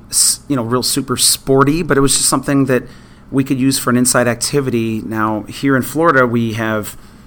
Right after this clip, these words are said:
I have a pavilion and f-, a big field and a couple basketball courts. But when it rains,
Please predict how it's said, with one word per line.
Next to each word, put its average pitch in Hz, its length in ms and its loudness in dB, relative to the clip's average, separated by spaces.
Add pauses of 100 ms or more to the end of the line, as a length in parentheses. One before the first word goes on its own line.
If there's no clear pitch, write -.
(220)
I 127 60 -6
have 110 80 -4
a 113 80 -2
pavilion 120 880 0
and 101 340 -4
f-, - 240 -12 (100)
a - 40 -14
big 123 200 -2
field 175 500 4
and 123 120 0
a 117 40 -6
couple 120 260 0
basketball 104 340 -2
courts. - 480 -6 (400)
But 120 120 0
when 131 120 4
it 143 100 2
rains, 160 680 0